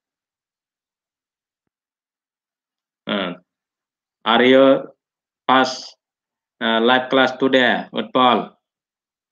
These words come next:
Try to, <clears throat> try to understand. Have you any problem? Try to understand. Have you clear the my sound or not?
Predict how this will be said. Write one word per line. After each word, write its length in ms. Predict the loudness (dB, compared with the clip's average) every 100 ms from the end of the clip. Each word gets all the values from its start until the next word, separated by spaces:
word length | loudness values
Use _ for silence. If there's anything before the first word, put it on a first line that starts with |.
| _ -10
Try 180 | -6 -4
to, 380 | -2 -2 -2 -8 _ -12
<clears throat> 60 | -10 -10 -12 -20 _ _ _ _ _ _ _ _ _ _ _ _ _ _ _ _ _ _ _ _ -4
try 140 | -4
to 100 | 0
understand. 500 | 0 0 -2 -2 -2
Have 180 | -4 -2
you 220 | 0 0
any 280 | -2 -4 -6
problem? 640 | -4 -4 -2 -2 -4 -10 _ _ _ _ _ _ _ _ _ _ _ _ _
Try 120 | -6 -2
to 120 | 0
understand. 720 | 0 0 -2 -2 -2 -4 -8 _ _ _ _
Have 180 | -8 -4
you 180 | -2 -2
clear 280 | -2 -2 -2
the 100 | -4
my 140 | -2
sound 440 | -4 -2 0 0 -2
or 140 | -4
not? 460 | 0 0 0 -4